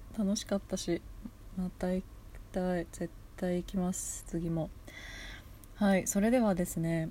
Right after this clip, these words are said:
えーと、前回、前、前、前々回に、<laughs> 前々前世みたいになってしまうけど、前々前回に、あのー、まあ、お題ガチャの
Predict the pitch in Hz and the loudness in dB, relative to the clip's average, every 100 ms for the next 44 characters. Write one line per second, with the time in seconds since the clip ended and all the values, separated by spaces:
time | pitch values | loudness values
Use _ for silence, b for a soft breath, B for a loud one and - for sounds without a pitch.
0 | - 165 165 156 - 160 160 160 - - | 0 2 2 0 2 4 4 2 -2 -8
1 | - - - - - - 190 240 285 208 | -16 -16 -16 -16 -18 -8 2 6 6 2
2 | - - - - 190 175 165 180 - 214 | -6 -16 -14 -2 2 2 2 0 2 4
3 | 226 233 214 - - - - - - - | 6 4 2 -8 -16 -18 -16 -16 -2 4
4 | 254 262 269 262 226 247 262 254 254 240 | 6 8 6 6 6 6 6 8 8 8
5 | 294 254 - 214 196 165 180 160 165 - | 8 8 10 10 10 6 4 2 0 -4
6 | - - - - - - - - - - | -16 -16 -16 -16 -14 -14 -12 -12 -12 0
7 | 208 202 196 208 202 202 196 185 170 165 | 6 8 8 8 8 8 6 4 0 0
8 | 165 - - 160 156 160 170 226 226 240 | -2 -4 -2 -2 -2 0 4 6 8 8
9 | 233 254 240 165 156 175 175 B B B | 8 8 8 4 4 4 2 B B B
10 | B - 170 170 165 165 165 165 165 165 | B 0 2 4 2 2 2 2 2 0
11 | 165 165 - - - - - - 185 170 | 0 -4 -8 -12 -14 -12 -14 -4 0 2
12 | 156 147 - - - - - 175 180 175 | 0 -2 -8 -12 -14 -8 -2 0 2 2
13 | 170 175 180 175 180 165 156 156 | 2 2 2 2 2 2 2 0